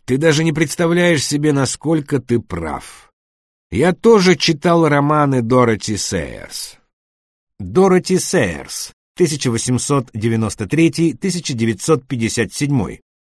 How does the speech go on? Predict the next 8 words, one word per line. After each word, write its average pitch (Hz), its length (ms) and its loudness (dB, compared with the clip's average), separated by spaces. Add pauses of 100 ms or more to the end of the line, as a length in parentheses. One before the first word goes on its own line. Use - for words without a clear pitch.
Английская 190 540 2
писательница, 120 840 -2
драматург 123 640 2
и 170 60 2
переводчик, 87 760 -2
автор 170 440 0
детективных 110 720 -2
романов. 85 680 -6